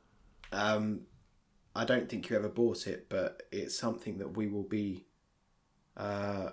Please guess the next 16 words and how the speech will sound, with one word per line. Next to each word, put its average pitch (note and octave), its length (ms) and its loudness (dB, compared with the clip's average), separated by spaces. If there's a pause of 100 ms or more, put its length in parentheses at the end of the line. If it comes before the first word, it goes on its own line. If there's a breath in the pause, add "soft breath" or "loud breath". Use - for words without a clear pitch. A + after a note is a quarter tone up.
well, C#3+ 220 -4
maybe, D#3+ 340 4 (840 soft breath)
I A2 80 -6
can't - 280 -4
think - 140 -6
what's F2+ 160 -6
on G2+ 80 -4
the F#2+ 80 -2
list, - 420 -2
but, - 300 -2 (580)
uh, - 100 -14 (100)
so A#2+ 460 8 (800)
the A#2+ 100 2
Rare C3+ 260 10
Replay B2 420 4
collection, - 600 -4